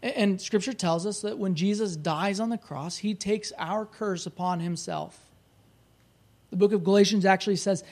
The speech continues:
he redeemed us from the curse by becoming the curse. That he becomes the curse for us. He takes our punishment. He takes our sin upon himself.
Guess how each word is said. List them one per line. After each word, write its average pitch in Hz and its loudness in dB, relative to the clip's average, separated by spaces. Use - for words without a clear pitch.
he 233 4
redeemed 202 6
us 196 2
from 196 0
the 175 -2
curse 196 -4
by 170 -2
becoming 165 -4
the 135 -6
curse. - -16
That 233 4
he 226 8
becomes 214 6
the 190 4
curse 208 6
for 214 0
us. 196 4
He 202 -2
takes 208 2
our 196 4
punishment. 208 -2
He 180 -4
takes 202 0
our 196 2
sin 208 2
upon 196 2
himself. 185 0